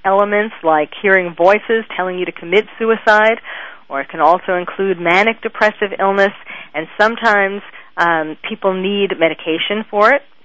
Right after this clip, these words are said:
Sometimes they need hospitalization for it, and for, in all cases,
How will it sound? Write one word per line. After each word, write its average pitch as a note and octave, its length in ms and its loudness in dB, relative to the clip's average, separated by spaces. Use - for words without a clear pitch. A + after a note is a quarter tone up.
Sometimes F3+ 500 -2
they F3 120 2
need F3 260 -2
hospitalization E3+ 1160 0
for E3 220 4
it, G#3 140 4
and F3+ 340 -4
for, G#3 180 4
in G3+ 140 -2
all C4 300 6
cases, D3 640 -6